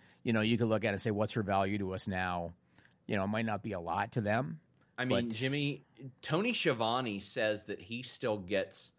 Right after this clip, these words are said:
Speaker 2: like, a hundred or two hundred dollars a-, at the beginning of every year for a bit part in Ready to Rumble, which lost money
Speaker 1: Right.
Speaker 2: and was out twenty years ago.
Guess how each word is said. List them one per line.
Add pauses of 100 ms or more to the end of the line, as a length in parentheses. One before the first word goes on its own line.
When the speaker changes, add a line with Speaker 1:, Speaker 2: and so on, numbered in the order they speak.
(380)
Speaker 2:
like,
a
hundred
or
two
hundred
dollars
a-,
at
the
beginning
of
every
year (240)
for
a
bit
part
in
Ready
to
Rumble,
which
lost
money (160)
Speaker 1:
Right.
Speaker 2:
and
was
out
twenty
years
ago.